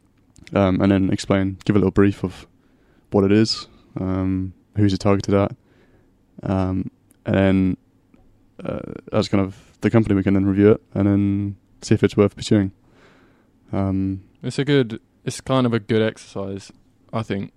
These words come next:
Speaker 2: for sure, to just get things down, 'cause it's easy to just note them down and forget about it or write on a piece of paper.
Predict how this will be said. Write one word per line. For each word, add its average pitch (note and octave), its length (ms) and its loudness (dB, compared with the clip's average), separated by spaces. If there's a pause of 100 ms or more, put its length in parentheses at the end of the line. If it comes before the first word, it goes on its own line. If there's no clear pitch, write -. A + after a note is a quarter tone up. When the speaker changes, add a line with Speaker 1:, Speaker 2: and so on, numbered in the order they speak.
(200)
Speaker 2:
for A2+ 100 -12
sure, G#2+ 260 -2
to G2+ 180 -10
just - 300 -12
get G#2+ 160 -6
things G#2 180 -6
down, G#2+ 200 -4
'cause - 100 -12
it's G#2 140 -8
easy G2+ 240 -8
to - 240 -12
just - 180 -18
note G#2+ 180 -2
them G2+ 120 -4
down G#2+ 240 -2
and G2 80 -10
forget G2+ 240 -6
about G2 260 -6
it G#2 40 -8
or G2+ 120 -6
write G2+ 180 -6
on G2+ 100 -6
a G2 40 -10
piece - 200 -8
of - 60 -20
paper. G2 400 -4